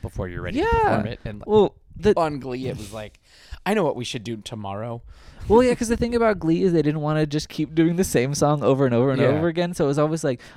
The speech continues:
Speaker 2: "Oh no, they stole our set list. We have, we have two minutes. Let's
Speaker 1: Mm-hmm.
Speaker 2: pick a song," and then
Speaker 1: Yeah.
Speaker 2: it's fully <laughs> choreographed
Speaker 1: Yep.
Speaker 2: and it's beautiful.
Speaker 1: Yeah.
Speaker 2: And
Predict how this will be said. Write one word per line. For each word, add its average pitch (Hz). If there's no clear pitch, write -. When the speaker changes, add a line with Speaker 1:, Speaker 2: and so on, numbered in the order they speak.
Speaker 2:
"Oh 196
no, 202
they 202
stole 156
our 190
set 220
list. 139
We 160
have, 185
we 156
have 190
two 202
minutes. 185
Let's 123
Speaker 1:
Mm-hmm. 131
Speaker 2:
pick 180
a 190
song," 196
and 139
then 139
Speaker 1:
Yeah. 127
Speaker 2:
it's -
fully 143
<laughs> -
choreographed 156
Speaker 1:
Yep. 123
Speaker 2:
and 117
it's 139
beautiful. 127
Speaker 1:
Yeah. 95
Speaker 2:
And 107